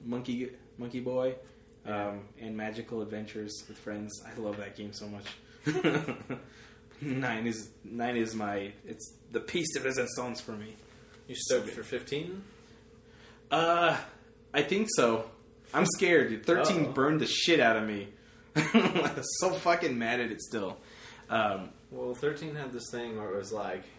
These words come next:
Speaker 3: "We're gonna pretend like we're open world and you can do whatever you want."
Speaker 1: It tried to pretend it was a game.
Speaker 3: <laughs>
Speaker 1: You were just pressing buttons during a movie. Like, the, you didn't do it, you pressed a button and in the battle it took off without you. You're like, "Wait,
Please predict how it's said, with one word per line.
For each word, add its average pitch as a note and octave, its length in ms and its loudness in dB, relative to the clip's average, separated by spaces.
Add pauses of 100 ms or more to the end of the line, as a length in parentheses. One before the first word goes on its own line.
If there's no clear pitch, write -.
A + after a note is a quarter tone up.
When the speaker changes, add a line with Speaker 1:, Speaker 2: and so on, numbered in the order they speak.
(680)
Speaker 3:
"We're C3+ 140 -6
gonna C#3+ 180 -2
pretend C3+ 580 -4
like G2+ 220 -6
we're G2+ 140 2
open G2 360 -4
world F2+ 380 -4
and F#2+ 160 -12
you G2 80 -12
can G2 160 -18
do G#2 160 -6
whatever G#2 260 -2
you G2+ 160 -8
want." F#2+ 380 -8 (680)
Speaker 1:
It D#3+ 140 0
tried A#3 160 2
to A#3 80 0
pretend E3 400 2
it E3 60 4
was C3 120 4
a A#2 40 0
game. G2+ 540 -4
Speaker 3:
<laughs> D3 60 -6 (680)
Speaker 1:
You - 140 2
were A#3+ 100 4
just G#3+ 220 4
pressing F3+ 320 6
buttons D3 320 4 (100)
during C3 200 2
a G#2+ 40 2
movie. A2 500 2
Like, F#2+ 220 -2
the, G2+ 160 -4
you D#3 140 2
didn't G#3+ 260 2
do G3 120 2
it, F3 160 2
you D3+ 120 4
pressed G3 240 0
a E3 60 -2
button D#3 260 4
and D3+ 100 2
in C#3 120 2
the A#2+ 40 0
battle C3+ 440 6
it - 100 -2
took D#3 160 0
off C#3+ 180 2
without A#2 360 4
you. G2 240 -2
You're B2 100 0
like, A2+ 140 0
"Wait, B2+ 200 2